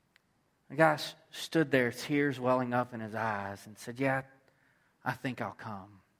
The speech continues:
See, the kingdom of God and a community of people on mission for God, it's a relevant thing. It's a relevant thing in every time,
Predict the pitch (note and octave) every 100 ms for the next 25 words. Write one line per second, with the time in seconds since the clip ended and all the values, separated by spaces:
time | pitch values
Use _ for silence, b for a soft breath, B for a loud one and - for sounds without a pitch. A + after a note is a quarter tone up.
0 | _ _ _ _ _ _ _ _ _ _
1 | _ _ _ _ _ _ _ _ _ _
2 | _ _ _ _ _ _ - D3 B2 -
3 | - F3+ F3+ F3+ E3 C#3 A2 B2+ A#2+ A#2+
4 | G#2+ G#2 - - b b b A#2+ - C3+
5 | C3+ E3 F3+ C#3+ C3 - D3 C#3 B2 B2
6 | A#2+ B2 C3 C#3 - B2+ A2+ A#2+ A#2 A2
7 | G2+ G2+ - _ _ _ _ _ _ _
8 | C3+ - B2 - - C3 C3+ D3 D#3+ D#3
9 | C#3+ - C#3 B2 A2 G2+ - - _ _
10 | _ _ _ _ - - A#2+ A#2+ C3 D3
11 | C#3+ C#3 - B2+ A#2+ A#2 A#2+ B2 A#2 A2
12 | - _ _ _ _ - - C#3+ C#3+ C#3+
13 | C3+ C3+ B2+